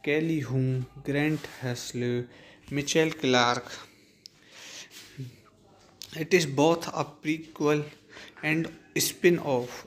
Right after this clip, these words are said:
of the Mummy franchise and launched the Scorpion King film series। The film marks Johnson's first lead role। It received mixed reviews and grossed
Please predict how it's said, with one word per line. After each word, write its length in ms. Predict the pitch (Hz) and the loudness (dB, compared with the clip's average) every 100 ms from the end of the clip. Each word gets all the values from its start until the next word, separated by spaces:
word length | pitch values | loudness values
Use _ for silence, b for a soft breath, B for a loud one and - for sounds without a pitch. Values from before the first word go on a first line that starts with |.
| - | -8
of 160 | 143 - - | -8 -8 -10
the 100 | - 135 127 | -4 -2 0
Mummy 260 | 131 147 165 | 2 2 0
franchise 720 | 151 135 123 127 120 131 127 135 131 B B B - | 0 0 0 0 -4 -4 -4 -2 -2 B B B -2
and 200 | 160 160 147 139 | 0 0 0 2
launched 480 | 143 165 160 156 147 | 4 2 0 -4 -2
the 100 | 156 151 | -2 0
Scorpion 680 | - - 151 156 151 160 147 | -4 -4 -4 -4 -6 -10 -4
King 260 | 135 135 | -2 -2
film 400 | 131 - 135 143 | -4 -2 0 0
series। 560 | - - 127 123 135 - - B B B B | -2 -4 -4 -6 -4 -8 -12 B B B B
The 100 | 165 | -2
film 600 | 165 - 190 202 170 135 - B B B B B B B 139 | 0 4 4 6 2 0 -6 B B B B B B B 0
marks 320 | 139 135 135 - 135 135 | 4 6 4 0 -4 -4
Johnson's 500 | 151 151 - 165 165 | -4 -4 -4 -4 -6
first 420 | 160 143 - - 143 | -4 -2 -4 -4 -4
lead 340 | 123 123 123 | 0 0 0
role। 320 | 123 120 117 117 - | 0 0 0 -6 -10
It 160 | 139 139 | -8 -4
received 520 | 131 - 131 131 - | 2 2 2 -2 -8
mixed 520 | 135 165 165 - - 131 | -6 -6 -4 -8 -8 -8
reviews 560 | 131 123 127 123 123 - - - B B B B B B B B - | -8 -6 -2 0 0 -4 -8 -14 B B B B B B B B -6
and 340 | 151 151 147 139 139 | 0 0 0 -2 2
grossed 520 | 143 151 147 - | 4 4 0 -6